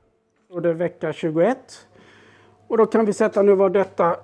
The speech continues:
den rödbetsmixen som var jämte där, för vi har två stycken som ska sås på, i, i brätten vid olika tillfällen för att sedan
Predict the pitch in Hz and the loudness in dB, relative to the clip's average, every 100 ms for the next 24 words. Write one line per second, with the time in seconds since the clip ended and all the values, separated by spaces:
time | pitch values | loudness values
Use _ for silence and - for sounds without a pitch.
0 | - _ - - 165 170 180 156 160 - | -16 _ -12 -6 -4 0 0 0 -6 -6
1 | 170 160 - 160 135 165 160 147 156 180 | -8 -8 -10 -12 -8 -6 -4 -4 -4 -6
2 | - - - 185 190 151 170 160 160 - | -8 -20 -6 -4 -2 -4 -6 -6 -8 -8
3 | - 202 180 - 170 - 156 185 170 190 | -6 -6 -6 -6 -6 -6 -6 -6 -6 -6
4 | - - - - - 185 139 - - 196 | -6 -10 -20 -10 -2 -2 -4 -12 -12 -8
5 | 175 165 - - _ _ _ _ - 180 | -8 -10 -18 -20 _ _ _ _ -6 -4
6 | 175 190 180 170 185 190 151 160 175 151 | -6 -8 -8 -4 -4 -6 -10 -4 -4 -4
7 | 147 135 175 160 - 127 131 131 147 - | -8 -4 -4 -2 -6 -8 -8 -10 -10 -6
8 | 165 143 127 | -6 -4 -8